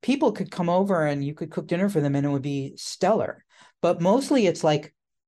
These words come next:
really attuned to what each of you like, what each of you are good at, you know, like, you don't, like, keep pushing someone to, to get good at something that they're not.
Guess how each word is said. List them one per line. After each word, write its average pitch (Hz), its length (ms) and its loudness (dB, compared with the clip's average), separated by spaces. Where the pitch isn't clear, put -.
really 226 380 4
attuned 180 640 2
to - 160 -8
what 160 280 0
each 170 200 -6
of 139 100 -2
you 139 160 -4
like, 180 340 0
what 151 200 0
each 165 180 -6
of 143 100 0
you 135 180 -4
are 117 120 -4
good 143 260 0
at, 233 300 2
you 202 100 0
know, 208 180 0
like, 196 200 -4
you 151 80 -6
don't, 160 240 -6
like, 151 180 -6
keep 156 220 -10
pushing 156 360 -4
someone 143 380 0
to, 135 140 -2
to 147 120 -4
get 131 220 0
good 139 160 2
at 127 80 -6
something 131 500 -6
that - 120 -10
they're 131 160 2
not. 165 380 2